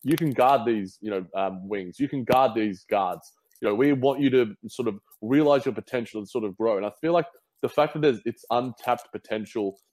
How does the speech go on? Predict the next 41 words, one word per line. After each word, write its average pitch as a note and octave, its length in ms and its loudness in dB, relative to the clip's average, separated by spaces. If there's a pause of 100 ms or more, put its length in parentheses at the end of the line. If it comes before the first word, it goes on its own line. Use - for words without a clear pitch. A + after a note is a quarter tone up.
(100)
is A2+ 140 -2
a A#2+ 40 -2
lot B2 220 0
more C3 140 4
exciting A2+ 520 2
than, G2+ 160 -6
say, - 340 -2
for A2+ 100 -2
a G2+ 40 -2
guy G#2 180 0
like G#2 200 0
a - 20 -4
Rudy G#2+ 300 -4
Gobert, G2 500 0
who G#2+ 160 -4 (380)
is C3 240 -2
awesome D3+ 340 2
and A#2+ 100 0
is A#2 120 -4
probably D#3+ 400 2
gonna B2+ 320 0
be B2+ 260 2
the A2+ 100 -14
best A#2+ 220 0
defensive A#2 500 -6 (280)
center C3 440 -2
in G#2+ 100 -2
the A2 100 0
N A2 80 -2
B A2 100 0
A A2+ 140 4
for, G#2+ 180 -4 (180)
for A2 80 -4
many A2+ 240 -2
years A2+ 240 -4
to F#2 100 -10
come, A#2+ 300 -2
'cause G#2 120 -10
he G2+ 60 -6
still B2+ 240 -4
has G#2+ 240 0